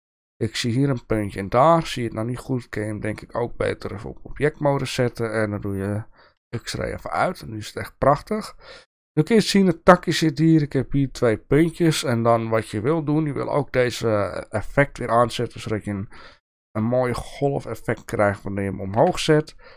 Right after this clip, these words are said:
Muiswieltje even naar voren. Voor het geval dat die, eh, te groot is. Want je wil niet te veel doen. Dit is prima. In mijn geval.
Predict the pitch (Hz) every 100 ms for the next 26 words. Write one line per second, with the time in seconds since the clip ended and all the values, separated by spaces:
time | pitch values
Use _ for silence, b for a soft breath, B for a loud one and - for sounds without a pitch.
0 | B _ _ _ _ _ - 139 165 -
1 | 131 117 123 - 107 104 - 139 139 135
2 | 127 - 110 - - 104 95 107 - -
3 | 98 98 - - - 139 165 160 156 165
4 | - 123 - 98 98 - _ 110 - 120
5 | 139 139 143 156 - _ _ _ _ _
6 | _ _ - - - - 143 139 139 139
7 | - - _ - 98 113 120 127 - 113
8 | 110 110